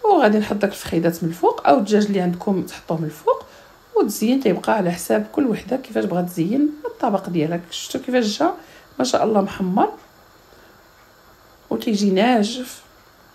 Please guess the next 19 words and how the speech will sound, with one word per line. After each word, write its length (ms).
فهمت؟ 160
تقادو 500
هكا. 540
ها 100
نتوما 280
كيفاش 400
جا. 180
الا 140
عجبكم 560
الفيديو 380
ما 80
تنساونيش 600
من 60
اللايكات 400
والبارطاج، 680
فضلاً 260
منكم 360
وليس 260
امرا. 380